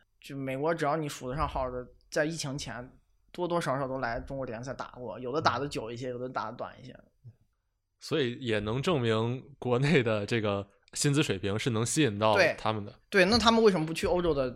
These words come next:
Speaker 1: 联赛去打呢？
Speaker 2: 嗯。嗯。
Speaker 1: 所以，所以在这个背景下，其他的美国之外的国家，我觉得在女篮的人才的来源上，球员池，你这个天赋池上，并不比中国女篮要来的有优势。
Speaker 2: 嗯。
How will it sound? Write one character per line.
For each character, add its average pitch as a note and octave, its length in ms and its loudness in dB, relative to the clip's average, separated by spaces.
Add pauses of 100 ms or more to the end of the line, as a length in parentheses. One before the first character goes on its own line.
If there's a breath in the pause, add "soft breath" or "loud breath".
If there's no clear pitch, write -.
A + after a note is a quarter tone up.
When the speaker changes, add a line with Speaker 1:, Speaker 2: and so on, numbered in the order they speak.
(100)
Speaker 1:
联 B2 180 -6
赛 C3 120 -4
去 B2 140 -8
打 G2+ 120 -6
呢？ - 160 -14 (300)
Speaker 2:
嗯。 G2+ 260 -6
嗯。 F#2 40 -10
Speaker 1:
所 F3 160 0
以， G3 40 0
所 A3 140 6
以 F#3+ 320 4 (460)
在 A3+ 140 8
这 B3 80 0
个 A3+ 80 8
背 G#3 160 10
景 B2+ 180 -2
下， B2+ 340 0 (640 soft breath)
其 - 220 2
他 G#3 280 6
的 B2+ 520 2
美 C3+ 140 -4
国 C3+ 120 -4
之 E3 80 -6
外 F#3 160 4
的 C3 60 2
国 A2+ 160 -4
家， G#2 260 -6 (680)
我 D3 180 -2
觉 C#3+ 80 -4
得 F3+ 80 4
在 G3+ 140 6
女 C#3+ 160 0
篮 B2 180 -2
的 F3+ 80 0
人 C#3 220 -2
才 B2 260 -4
的 A#2+ 220 -4
来 A#2 180 -4
源 A2+ 220 -2
上， A2 200 -8
球 C3 200 -4
员 D#3 180 0
池， B2 220 -4
你 B2 100 -6
这 C3+ 80 -4
个 D3+ 60 -2
天 E3 200 -4
赋 D#3+ 120 -10
池 - 240 -12
上， B2+ 200 -4
并 D3+ 240 -6
不 B2+ 180 -10
比 A2+ 280 -12
中 D3 220 -8
国 A#2+ 400 -8 (380)
女 C3 140 -6
篮 A#2 400 -6 (340)
要 C3+ 160 0
来 A2+ 200 -6
的 C#3 80 -6
有 A#2+ 180 -10
优 B2+ 160 -8
势。 C3 240 -12 (180)
Speaker 2:
嗯。 G#2+ 220 -16